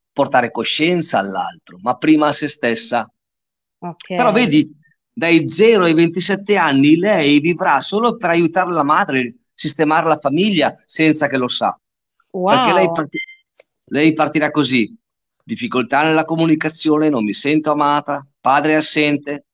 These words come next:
Speaker 1: carica di responsabilità, casino in questa famiglia. Ok, cambio casa. L'unico senso è rompere le regole, cambio. Ventisette anni.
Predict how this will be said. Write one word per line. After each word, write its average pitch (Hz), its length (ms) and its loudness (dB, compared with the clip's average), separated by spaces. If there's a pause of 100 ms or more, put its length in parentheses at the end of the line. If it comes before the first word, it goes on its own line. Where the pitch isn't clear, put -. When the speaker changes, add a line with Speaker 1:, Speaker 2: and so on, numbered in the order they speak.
(400)
Speaker 1:
carica 156 400 0
di 156 100 -2
responsabilità, 151 1080 0
casino 139 400 -4
in 156 60 0
questa 147 260 -4
famiglia. 151 580 0 (1200)
Ok, 143 400 0
cambio 135 320 -2
casa. 120 460 -2 (100)
L'unico 151 340 0
senso 143 520 -2
è 113 60 -4
rompere 165 400 -4
le 196 60 0
regole, 101 540 -6 (180)
cambio. - 540 -8 (500)
Ventisette 226 720 -2
anni. 196 500 -6